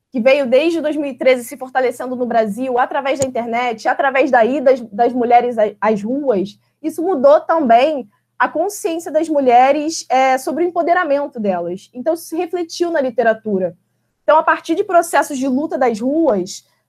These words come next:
também mudou o processo de entrada das mulheres dentro do espaço literário. E a internet facilitou esse processo, porque as mulheres começaram a publicar os seus escritos e divulgar através de blogs, através de editais,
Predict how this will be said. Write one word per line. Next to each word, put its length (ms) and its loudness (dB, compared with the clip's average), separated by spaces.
também 380 2
mudou 360 2
o 40 -4
processo 720 -2
de 140 -4
entrada 440 0
das 200 0
mulheres 460 0
dentro 260 -8
do 100 -12
espaço 420 -6
literário. 720 0
E 80 0
a 80 2
internet 640 2
facilitou 760 0
esse 200 -4
processo, 720 0
porque 180 -4
as 100 2
mulheres 420 0
começaram 720 0
a 80 -6
publicar 500 -2
os 80 -2
seus 200 0
escritos 680 -10
e 80 -4
divulgar 480 4
através 380 0
de 80 -2
blogs, 540 2
através 340 -4
de 80 -8
editais, 840 2